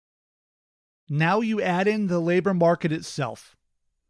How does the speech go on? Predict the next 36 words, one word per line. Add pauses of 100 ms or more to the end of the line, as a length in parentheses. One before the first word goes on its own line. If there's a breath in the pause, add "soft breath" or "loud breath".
(200)
We
can't
keep
pretending
that
this
labor
market
is
the
same
as
nineteen
fifty
or
nineteen
eighty-nine
or
two
thousand,
two
thousand
nine,
or
even
twenty
twenty. (320 soft breath)
It
just
isn't. (360)
And
that
matters
quite
a
bit.